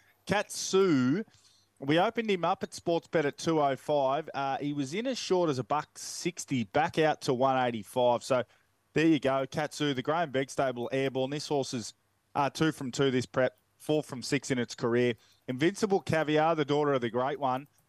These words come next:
uh, four dollars. Peter Mooney saying, "I'm just gonna throw her straight in the deep end here against the good horses. Fresh up, the daughter of I Am Invincible, taunting at seven fifty, Sartorial Splendour at eleven."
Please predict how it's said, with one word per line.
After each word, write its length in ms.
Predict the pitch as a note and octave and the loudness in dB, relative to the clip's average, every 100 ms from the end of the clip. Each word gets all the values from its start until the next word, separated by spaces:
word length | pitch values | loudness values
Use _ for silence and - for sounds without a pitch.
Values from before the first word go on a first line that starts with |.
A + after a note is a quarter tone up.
| _ | _
uh, 360 | C3+ C3 C3 B2+ | -2 2 2 0
four 340 | - D#3+ E3+ | 0 0 2
dollars. 580 | C#3 C#3+ D3 F3 - - - | 2 0 0 -4 -8 -16 -2
Peter 200 | D3+ C#3+ | 0 0
Mooney 300 | C3 C#3 B2+ | 0 -2 -2
saying, 340 | - C3+ B2+ | 0 0 0
"I'm 120 | B2+ | -6
just 160 | B2 - | -6 -4
gonna 160 | C3+ A2+ | -4 -2
throw 280 | C#3 C3 B2 | 0 2 2
her 80 | |
straight 340 | A#2 - C3+ C3+ | 0 0 0 0
in 80 | B2+ | -4
the 100 | A2 | -2
deep 300 | B2 C#3 D3+ | 0 0 0
end 180 | B2+ | 0
here 240 | A#2 C3 A#2 _ _ _ _ _ - | 0 0 0 _ _ _ _ _ -6
against 340 | B2 C3+ B2 | -2 -2 -2
the 80 | C3 | -2
good 160 | C#3 C3 | 0 2
horses. 480 | C3 B2+ C3+ - - | 2 0 -4 -8 -12
Fresh 380 | - C#3+ C3+ C#3+ | -2 0 0 0
up, 220 | D3 - | 0 -2
the 100 | A#2+ | -2
daughter 320 | C3 C3 B2 | 2 2 2
of 140 | A2+ - | 0 0
I 220 | B2+ B2+ | 2 2
Am 140 | B2 | -2
Invincible, 580 | A2+ G2+ B2+ B2 C3 C3 | -6 -6 -8 -6 -2 -2
taunting 500 | B2 D3+ D#3 D#3 C#3+ | -2 -2 -2 -2 -4
at 120 | B2 | -6
seven 320 | - C3+ A2+ A2 | 0 0 0 -6
fifty, 340 | C3+ - B2 | -8 -4 -6
Sartorial 600 | - B2 A#2 B2+ A#2+ A2+ | 0 0 0 -2 0 -2
Splendour 420 | - B2 A#2 A2+ - | -2 -4 0 -2 -2
at 260 | A#2 A2+ - - _ _ | -4 -6 -10 -20 _ _
eleven." 560 | A#2+ A#2+ D3+ C#3 B2+ | 0 2 2 2 -2